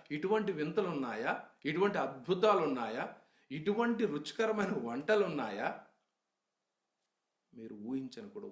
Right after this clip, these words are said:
ఊహించలేరు. అవన్నీ మనము, ఆ, స్మార్ట్ ఫోన్లలో, టీవీల్లో, ఏ, చూడడమే కాదు, మనం కూడా ప్రత్యక్షంగా అక్కడికి వెళ్ళి మనం కూడా వాటిని నిజంగానే ఉన్నాయా లేదనేది కూడా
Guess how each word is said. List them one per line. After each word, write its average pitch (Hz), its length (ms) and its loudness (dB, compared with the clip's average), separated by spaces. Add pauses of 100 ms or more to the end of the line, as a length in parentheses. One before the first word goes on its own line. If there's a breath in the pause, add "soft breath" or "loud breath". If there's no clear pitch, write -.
ఊహించలేరు. - 520 -20 (440 soft breath)
అవన్నీ 208 460 0 (120)
మనము, 170 280 -2 (500 loud breath)
ఆ, 139 40 2 (200)
స్మార్ట్ 151 420 -2
ఫోన్లలో, 135 460 -2 (160)
టీవీల్లో, 143 560 -4 (440 loud breath)
ఏ, 135 100 2 (320)
చూడడమే 180 400 0 (100)
కాదు, 113 240 -4 (1200)
మనం 101 380 -16 (140)
కూడా 156 180 -6
ప్రత్యక్షంగా 139 880 -8
అక్కడికి 120 360 -12
వెళ్ళి 127 400 -4 (160)
మనం 113 260 -10
కూడా 143 240 -4 (400 soft breath)
వాటిని 110 420 -6 (260)
నిజంగానే 151 680 -4 (260)
ఉన్నాయా 135 360 -4
లేదనేది 123 560 -6
కూడా 143 120 -4